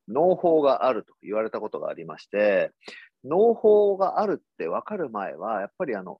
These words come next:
影がありますみたいな言い方をされたんですよね。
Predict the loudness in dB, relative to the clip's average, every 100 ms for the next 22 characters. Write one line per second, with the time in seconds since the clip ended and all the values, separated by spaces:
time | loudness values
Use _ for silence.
0 | _ -6 -2 0 0 0 -2 -4 -10 -12
1 | -16 -14 -14 -14 -14 -10 -10 -10 -12 -8
2 | -10 -10 -16 -12 -2 0 0